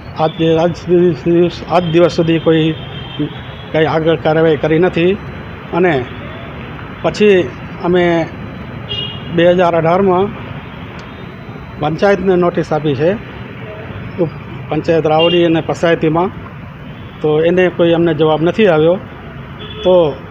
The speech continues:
હવે અમે કલેક્ટર સાહેબને ત્યાં અરજી કરી છે અને અમે સાથે મળીને બધા ખેડૂત ભાઈઓ સાઇન કરી.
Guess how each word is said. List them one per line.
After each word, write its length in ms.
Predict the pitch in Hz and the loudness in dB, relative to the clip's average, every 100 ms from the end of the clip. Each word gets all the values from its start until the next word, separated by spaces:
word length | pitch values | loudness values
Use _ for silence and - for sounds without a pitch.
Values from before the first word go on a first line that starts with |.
| - | -8
હવે 200 | 139 160 | -2 2
અમે 320 | 170 170 175 151 | 2 2 0 0
કલેક્ટર 340 | 165 165 - | 0 0 -2
સાહેબને 500 | 151 165 156 170 180 - - - - - - | -2 -2 0 0 -2 -4 -12 -16 -16 -8 -2
ત્યાં 160 | 160 | 0
અરજી 220 | 156 160 160 - - | 2 0 -2 -4 -2
કરી 180 | 180 214 | 0 2
છે 260 | - 160 175 170 - - - | 2 2 2 -2 -14 -12 -6
અને 140 | 147 | -4
અમે 140 | 151 | -2
સાથે 300 | 143 151 147 | -2 -2 -2
મળીને 300 | 151 147 147 | 0 0 0
બધા 200 | 143 147 | 0 -2
ખેડૂત 280 | 151 151 151 | -2 0 0
ભાઈઓ 260 | 135 151 151 | 2 2 2
સાઇન 260 | - 160 | 2 0
કરી. 300 | 156 165 170 | 2 2 0